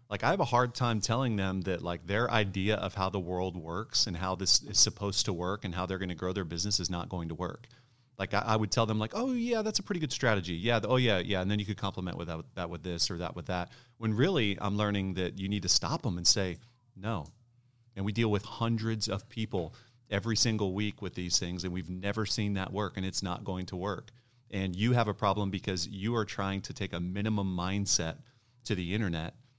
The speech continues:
when you ha-, can't take that mindset. You're trying to do the, you know, least amount possible, and that's the wrong mi-, what can, uh, uh, what I hear every single day in talking to clients is, "Hey, what's the, what's the minimum I can get away with and,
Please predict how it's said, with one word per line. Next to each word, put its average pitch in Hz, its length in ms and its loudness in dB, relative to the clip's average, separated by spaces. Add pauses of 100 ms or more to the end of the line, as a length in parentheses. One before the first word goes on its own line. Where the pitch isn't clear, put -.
(140)
when 98 100 -6
you 98 100 2
ha-, 98 160 -2
can't 110 320 -2
take 101 240 -2
that 95 160 -2
mindset. 98 360 -4
You're 92 80 -6
trying 101 200 -2
to 90 60 -4
do 95 120 -2
the, 90 420 -6
you 95 40 -4
know, 92 60 -4
least 110 320 0
amount 110 260 0
possible, 87 560 -2 (440)
and 95 140 0
that's 95 180 2
the 104 80 0
wrong 95 240 2
mi-, 92 160 0
what 113 180 2
can, 139 120 -4 (300)
uh, - 60 -8 (340)
uh, 120 160 -2
what 113 200 -2
I 123 140 6
hear 131 440 0 (520)
every 117 260 4
single 107 240 2
day 92 140 0
in 98 80 -2
talking 95 220 -2
to 92 60 -6
clients 92 320 -4
is, 90 180 -2 (360)
"Hey, 123 100 -16
what's 190 220 -2
the, 240 120 4 (200)
what's 160 180 -4
the 220 100 4
minimum 104 420 6
I 90 100 2
can 98 100 -4
get 87 160 0
away 85 220 0
with 82 240 -4
and, 80 180 -4